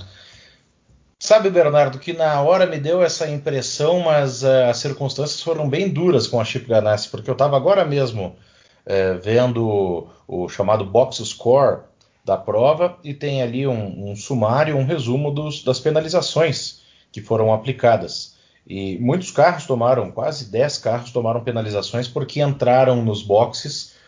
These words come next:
com os boxes fechados. O que que aconteceu? O Stefan Wilson bate no pit lane,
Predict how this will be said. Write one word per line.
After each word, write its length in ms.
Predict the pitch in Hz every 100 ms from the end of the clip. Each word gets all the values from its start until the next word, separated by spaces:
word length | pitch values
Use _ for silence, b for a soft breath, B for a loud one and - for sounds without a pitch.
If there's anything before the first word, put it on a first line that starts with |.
| b
com 140 | 139
os 80 | 127
boxes 400 | 113 123 123 135
fechados. 520 | - 156 - 147 123
O 20 |
que 80 | -
que 60 | 214
aconteceu? 500 | 214 165 131 - 98
O 80 | 98
Stefan 380 | - 139 135 131
Wilson 320 | 143 139 120
bate 360 | 120 175 180
no 80 | 135
pit 260 | 113 113 147
lane, 380 | 120 120 156